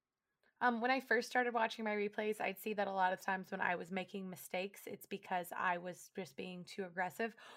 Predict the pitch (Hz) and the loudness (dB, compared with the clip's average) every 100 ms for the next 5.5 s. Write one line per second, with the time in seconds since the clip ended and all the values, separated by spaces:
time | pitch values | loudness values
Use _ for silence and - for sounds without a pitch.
0 | - 202 190 - 185 180 180 175 - - | -4 4 6 8 8 6 2 0 -2 -4
1 | 190 180 180 180 - 185 175 175 - 190 | 0 0 0 -2 -2 0 2 0 0 0
2 | 190 196 196 196 202 226 208 208 208 202 | 0 2 0 -2 -6 0 4 6 6 4
3 | 208 - 214 - 214 202 185 180 180 - | 0 0 -2 -2 -4 2 4 2 0 -2
4 | 196 190 185 180 185 185 190 165 185 180 | 0 0 -2 -4 -4 -6 -8 -4 0 2
5 | 170 170 - 196 202 | 4 2 2 0 0